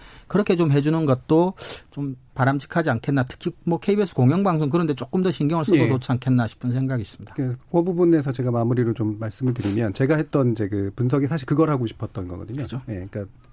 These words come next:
Speaker 2: 박빙지가 예상되는 지역들이 분명히 있었어요. 그래서 여덟 개 지역을 설정해서 언론 보도 양상하고 사람들의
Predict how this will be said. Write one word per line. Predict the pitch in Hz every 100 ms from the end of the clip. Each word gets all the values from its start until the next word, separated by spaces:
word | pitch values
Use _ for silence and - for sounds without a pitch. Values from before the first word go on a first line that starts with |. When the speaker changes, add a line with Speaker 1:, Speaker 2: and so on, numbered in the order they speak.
| - - -
Speaker 2:
박빙지가 | - - 185 165 151
예상되는 | 107 139 131 127
지역들이 | 120 110 160
분명히 | 123 113 151
있었어요. | 95 98 - 117 117 98
그래서 | 127 117 123 127 - - -
여덟 | 131 165
개 | 165 160
지역을 | 135 135 135
설정해서 | 139 147 131 123 139 170 220 - - -
언론 | 127 151
보도 | 151 143 135
양상하고 | 107 120 123 117 113 147 185
사람들의 | 196 165 151 143 131 113